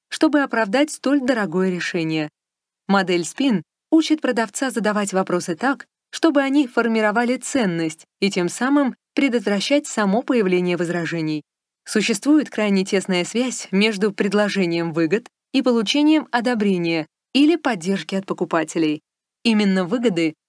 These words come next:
подразумевают демонстрацию того, как продавец может удовлетворить явную потребность, выраженную покупателем.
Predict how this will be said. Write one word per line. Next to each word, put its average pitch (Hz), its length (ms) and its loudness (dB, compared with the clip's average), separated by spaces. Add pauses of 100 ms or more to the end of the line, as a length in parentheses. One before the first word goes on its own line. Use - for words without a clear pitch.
подразумевают 233 680 2
демонстрацию 202 720 -2
того, 190 360 -2 (260)
как 311 200 0
продавец 269 480 0
может 247 380 -2
удовлетворить 214 800 0
явную 180 380 0
потребность, 175 580 -2 (180)
выраженную 285 640 2
покупателем. 170 760 -4